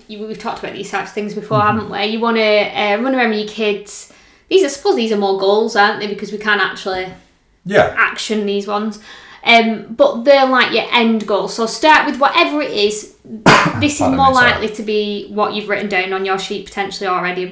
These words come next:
Speaker 1: your New Year's resolution.
Speaker 2: Mm-hmm.
Speaker 1: Start with that. And then think about where you're at right now. So think about in your current lifestyle, pre-Christmas, how far away are you from where you wanna be?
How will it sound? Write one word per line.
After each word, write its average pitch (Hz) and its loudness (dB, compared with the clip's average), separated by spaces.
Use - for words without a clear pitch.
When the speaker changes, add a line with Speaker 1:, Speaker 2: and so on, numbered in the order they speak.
Speaker 1:
your 196 -8
New 190 -6
Year's 185 -8
resolution. 185 -14
Speaker 2:
Mm-hmm. 104 -4
Speaker 1:
Start 233 2
with 220 0
that. - -4
And 277 6
then 285 8
think 330 4
about 240 2
where 262 8
you're 240 2
at 208 2
right 208 2
now. 196 -4
So 226 2
think 302 -2
about 294 0
in 285 0
your 277 4
current 311 -2
lifestyle, 202 0
pre-Christmas, 220 -6
how 277 4
far 220 2
away 202 0
are - -4
you 202 -4
from 202 -6
where 190 0
you 196 0
wanna 196 -2
be? 139 -6